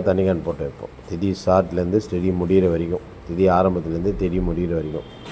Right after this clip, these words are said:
தண்ணி கேன் வரிசையா போட்டு வச்சிருக்கோம். இது நம்ம இடம்தான். வந்தீங்கன்னா பாருங்க. அண்ணாமலைக்கு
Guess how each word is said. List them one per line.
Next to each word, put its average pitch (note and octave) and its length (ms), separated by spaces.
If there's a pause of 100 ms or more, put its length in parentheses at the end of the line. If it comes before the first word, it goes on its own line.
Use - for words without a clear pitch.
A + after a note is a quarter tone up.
(420)
தண்ணி F2+ 240
கேன் E2 220
வரிசையா F#2 460
போட்டு E2 200
வச்சிருக்கோம். C#2 420
இது D#2+ 200
நம்ம E2+ 160 (100)
இடம்தான். E2+ 360 (1700)
வந்தீங்கன்னா F2 400 (160)
பாருங்க. E2 320 (1300)
அண்ணாமலைக்கு E2 640